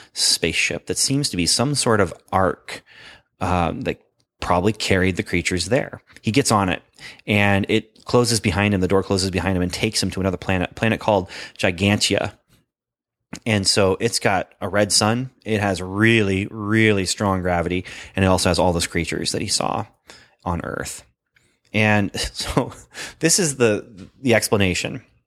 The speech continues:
So I'm gonna be reading some dialogue from Superman and from some aliens that he finds when he, he gets to a, a cavern where, um,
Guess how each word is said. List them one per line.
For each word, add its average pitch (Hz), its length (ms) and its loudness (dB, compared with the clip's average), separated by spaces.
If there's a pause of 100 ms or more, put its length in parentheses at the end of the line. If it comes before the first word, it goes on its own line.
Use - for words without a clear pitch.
(500)
So - 100 0
I'm 107 60 4
gonna 113 100 4
be 113 80 4
reading 104 380 2
some 101 140 -4
dialogue 87 360 2
from - 120 -10
Superman 117 420 0
and 92 180 -4
from 98 100 -4
some 92 220 -6
aliens 90 520 -6
that 92 100 -6
he 101 120 -6
finds 95 480 -2
when 95 120 -4
he, 95 160 -4 (400)
he 123 100 -4
gets 147 200 2
to 127 160 4
a, 98 340 2
a 87 40 -2
cavern 104 580 0
where, 95 440 2 (380)
um, 82 400 -2